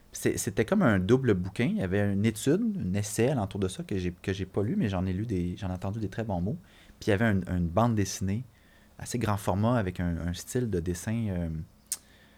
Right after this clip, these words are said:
un peu sombre, mais c'est quand même un sujet évidemment sombre, mais qui traitait vraiment de toute la logique de l'ultra-capitalisme, je pourrais dire, qui a mené l'entreprise à, tu sais, avoir un seul conducteur,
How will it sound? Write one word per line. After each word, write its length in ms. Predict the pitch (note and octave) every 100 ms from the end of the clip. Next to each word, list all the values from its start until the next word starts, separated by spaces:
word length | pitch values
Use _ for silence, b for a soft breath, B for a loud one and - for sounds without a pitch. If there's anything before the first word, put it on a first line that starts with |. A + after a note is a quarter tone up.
| b b b
un 60 | F2
peu 100 | B2+
sombre, 540 | - A2+ G2 G3+ F3+
mais 100 | G2+
c'est 140 | F2+ -
quand 120 | F2+
même 140 | G2+
un 40 | F2+
sujet 340 | - F2 G2+
évidemment 320 | G2 F2 F2+
sombre, 440 | F2 G#2+ C3+ F3 - B B B
mais 80 | G2
qui 100 | -
traitait 300 | - A#2+ D#3+
vraiment 240 | D#3+ D3+
de 100 | A3
toute 260 | G2 - D#3
la 280 | A2 F#2 F2+
logique 720 | F2+ G2 G#2 D3 D#3+ - - _ _ - - - -
de 80 | G2
l'ultra-capitalisme, 1200 | G2 B2 C3 - - C#3 C#3 A2+ - A#2 E3 -
je 100 | -
pourrais 320 | - A2 G#2
dire, 360 | G2+ B2 E3+ -
qui 100 | G2+
a 40 |
mené 500 | G2+ A2+ A2 A#2+ D3+ b b b b b b G2
l'entreprise 840 | F#2+ G#2 - - - G#2+ B2+ C3 -
à, 300 | F2 F2+ F#2+ - -
tu 60 |
sais, 60 | E2+
avoir 280 | E2 E2+ D#2+ -
un 120 | E2+
seul 360 | - F2 E2 E2
conducteur, 760 | E2 E2 E2 - E2+ E2+ E2+